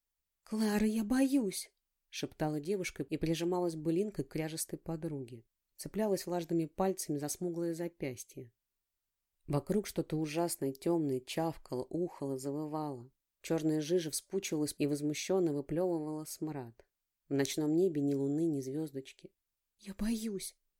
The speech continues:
повторила Элис. Клара брезгливо стряхнула руку и резко развернулась. "Разве это я клялась своей жизнью, что готова на всё ради спасения?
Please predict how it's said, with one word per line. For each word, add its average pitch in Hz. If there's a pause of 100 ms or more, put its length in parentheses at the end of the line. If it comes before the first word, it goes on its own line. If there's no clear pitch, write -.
(200)
повторила 131
Элис. 127 (720)
Клара 214
брезгливо 160
стряхнула 156
руку 196
и 147
резко 156
развернулась. 143 (800)
"Разве 160
это 180
я 196
клялась 196
своей 165
жизнью, 151
что -
готова 160
на 143
всё 151
ради 139
спасения? 135